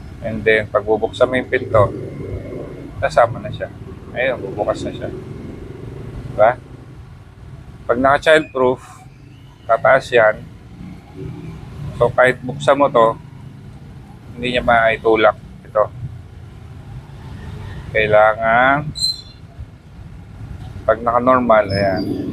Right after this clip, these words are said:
tulak. Alright? Linis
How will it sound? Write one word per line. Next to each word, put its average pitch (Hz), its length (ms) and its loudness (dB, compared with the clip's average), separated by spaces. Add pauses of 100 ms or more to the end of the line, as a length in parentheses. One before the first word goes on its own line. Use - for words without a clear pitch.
tulak. 101 320 -2 (3250)
Alright? 123 480 4 (800)
Linis 117 340 -8